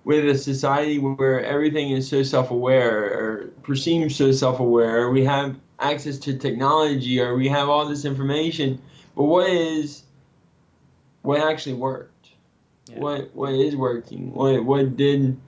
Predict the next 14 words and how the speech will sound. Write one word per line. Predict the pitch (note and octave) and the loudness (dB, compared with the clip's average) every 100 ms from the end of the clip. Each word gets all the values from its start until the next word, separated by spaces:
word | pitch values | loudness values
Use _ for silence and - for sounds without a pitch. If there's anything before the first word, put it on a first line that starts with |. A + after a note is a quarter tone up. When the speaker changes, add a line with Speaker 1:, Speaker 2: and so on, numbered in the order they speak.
| _ _ | _ _
Speaker 1:
what, | - C#3+ D3 C3+ | 0 2 2 0
what | B2 C#3+ C#3+ | 0 0 0
can | D#3+ D3 | -2 0
we | C3+ | 2
do | B2+ C3+ C3 | 4 4 4
to | |
elevate | - B2 C#3+ C3+ A#2+ | 2 2 4 2 2
people? | B2+ A2+ A2 A#2 | -4 -6 -6 -6
And, | A#2+ A2+ | -4 -4
and | A2+ | -4
that's | B2 B2 | -2 -2
kind | B2 C3+ | 0 0
of | C3 C3 | 2 0
when | B2+ B2+ B2 A#2+ | 0 0 0 -2